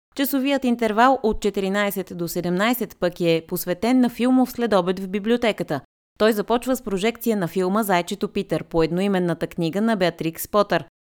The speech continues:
Следва прожекция на «Зайчето Питър» по широкия свят,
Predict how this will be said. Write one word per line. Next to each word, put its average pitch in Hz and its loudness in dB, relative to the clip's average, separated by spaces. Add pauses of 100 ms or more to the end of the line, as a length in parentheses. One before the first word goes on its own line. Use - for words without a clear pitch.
(300)
Следва 196 0
прожекция 247 0
на 202 0
«Зайчето 214 0
Питър» 220 0
по 170 -4
широкия 175 -2
свят, 214 -2